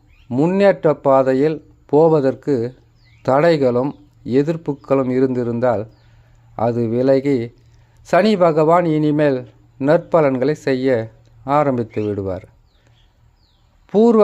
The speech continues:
புண்ணிய ஸ்தானத்தில் அமருகின்ற சனி பகவான் இனி தடையில்லாத நற்பலன்களை கொடுப்பார். இதுநாள் வரையில் தடைகளாக இருந்த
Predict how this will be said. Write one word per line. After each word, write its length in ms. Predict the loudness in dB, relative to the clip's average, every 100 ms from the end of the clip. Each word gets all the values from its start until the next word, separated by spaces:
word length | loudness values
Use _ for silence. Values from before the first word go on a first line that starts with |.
| 2
புண்ணிய 360 | -2 -2 0 0
ஸ்தானத்தில் 720 | 0 0 2 0 -4 -4 -2 -2 -8 _ _ _ _ _ -4
அமருகின்ற 600 | 0 2 0 0 -2 -4 -4
சனி 200 | -2 0 0
பகவான் 460 | 0 0 0 0 -6 _ _ _ _ _ _ _ _ _ _ _
இனி 280 | -2 0 0 -2 -8 _ _ _ _ _
தடையில்லாத 800 | 0 2 2 2 2 4 4 4
நற்பலன்களை 720 | 2 0 2 0 0 0 -2 -2
கொடுப்பார். 600 | -4 -4 -4 -4 -4 -8 _ _ _ _ _ _ _ _ _ -4
இதுநாள் 460 | -2 0 2 2 2
வரையில் 380 | 2 2 0 -4 -12 _ _ _ _ _ _ _
தடைகளாக 800 | 0 4 4 4 4 4 2 2 0 2
இருந்த 280 | 2 2